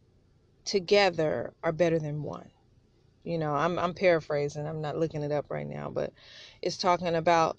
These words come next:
two are better than one. And then I was, I was thinking about that. You know what I mean? 'Cause that's, that's what it comes down to when it comes down to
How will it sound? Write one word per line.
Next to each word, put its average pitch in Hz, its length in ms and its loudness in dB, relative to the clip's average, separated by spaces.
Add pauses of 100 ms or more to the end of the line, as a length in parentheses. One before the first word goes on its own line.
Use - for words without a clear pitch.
(120)
two 220 480 2
are 175 80 2
better 175 320 6
than 170 200 -2
one. 220 280 0
And 185 180 0
then 175 100 4
I 175 140 4
was, 170 240 0 (100)
I 175 100 -8
was 160 180 -8
thinking 254 380 0
about 165 360 -4
that. 156 240 -2 (320)
You 214 100 4
know 214 80 6
what 208 120 6
I - 20 6
mean? 202 160 4
'Cause 196 180 -2
that's, 220 280 4
that's 226 320 2
what 214 120 4
it 196 120 2
comes 196 320 -2
down 185 380 2
to 180 220 0
when 170 200 0
it 160 100 -2
comes 170 280 -4
down 160 260 -2
to 156 400 -2